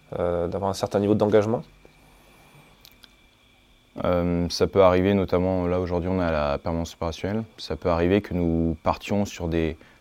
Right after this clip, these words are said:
Speaker 2: Tango Scramble, ce sont des vols qui sont destinés à l'entraînement initialement, et, euh, pendant ces vols-là, on soit retasqué, donc ça veut dire qu'on change de mission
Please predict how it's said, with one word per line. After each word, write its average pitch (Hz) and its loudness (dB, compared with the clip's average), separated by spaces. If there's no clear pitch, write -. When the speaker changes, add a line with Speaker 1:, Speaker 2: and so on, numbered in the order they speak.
Speaker 2:
Tango 92 0
Scramble, 92 0
ce - -18
sont - -8
des 82 -2
vols 90 4
qui - -14
sont - -6
destinés 87 -4
à 87 0
l'entraînement 90 -2
initialement, 92 -2
et, 90 4
euh, 87 6
pendant 95 0
ces - -4
vols-là, 90 4
on 85 -6
soit 87 2
retasqué, 95 -2
donc 95 -6
ça - -16
veut 87 0
dire 85 -4
qu'on 82 -8
change 95 -4
de 92 0
mission 101 -2